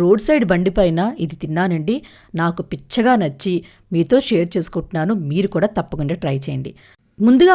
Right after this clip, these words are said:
మీకు నేను టమాటా పచ్చడి చేసి చూపిస్తానండి. ఇది కొంచెం డిఫరెంట్గా ఉంటుంది. ఒక మిక్సీ జార్ తీసుకొని అందులోని ఐదు మీడియం సైజ్ టమాటాల్ని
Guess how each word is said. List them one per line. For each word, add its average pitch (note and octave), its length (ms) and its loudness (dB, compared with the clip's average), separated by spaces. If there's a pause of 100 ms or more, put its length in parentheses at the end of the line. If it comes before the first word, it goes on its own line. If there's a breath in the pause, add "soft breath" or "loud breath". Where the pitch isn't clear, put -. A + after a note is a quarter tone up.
మీకు G#3+ 240 -2
నేను D#3+ 180 2 (200)
టమాటా A#3+ 380 2
పచ్చడి G#3+ 300 -2
చేసి E3 200 -2
చూపిస్తానండి. D#3 560 -4 (100)
ఇది F#3 160 -2
కొంచెం E3+ 280 0
డిఫరెంట్గా F3+ 520 -2
ఉంటుంది. C3+ 400 -4 (480 loud breath)
ఒక F3+ 160 0
మిక్సీ C4+ 280 -2
జార్ B3+ 240 4
తీసుకొని C#3 420 -4 (220)
అందులోని D#3+ 440 0 (480 soft breath)
ఐదు F#3 240 2
మీడియం A3 320 2
సైజ్ G#3+ 200 0
టమాటాల్ని D#3 500 -2